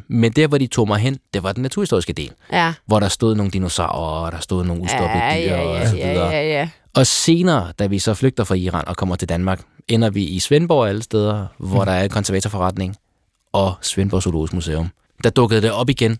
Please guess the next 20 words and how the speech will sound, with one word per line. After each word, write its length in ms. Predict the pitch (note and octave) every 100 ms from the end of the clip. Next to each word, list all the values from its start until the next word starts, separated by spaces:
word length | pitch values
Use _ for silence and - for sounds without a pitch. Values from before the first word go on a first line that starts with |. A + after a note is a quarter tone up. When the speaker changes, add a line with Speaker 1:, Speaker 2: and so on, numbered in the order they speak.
| -
Speaker 2:
Ja. 140 | F3 - - _ _ -
Speaker 1:
og 120 | A2+
jeg 140 | A2 G#2
hang 220 | G#2+ A2+
ud 220 | C3 - -
i 80 | B2
konservatorforretningen 880 | A2+ G2+ G#2 A#2 B2 F2+ E2+ F#2 F2
Fyns 240 | - A2 G2
Naturværksted, 580 | F2+ G#2+ D2 - F2+
som 240 | D#2+ F2 E2
findes 300 | F#2 G2 F#2+
endnu. 240 | E2 E2+ F#2+ _
Speaker 3:
Mhm. 80 | A2+
Speaker 1:
Øh, 240 | B2 D#3 D#2+
der 80 | G2
hang 300 | D#2+ F#2 G2
jeg 120 | E2+
ud 140 | F2+ E2+
næsten 560 | E2+ F2+ - - D#2 -
dagligt. 400 | C#2 D2+ D#2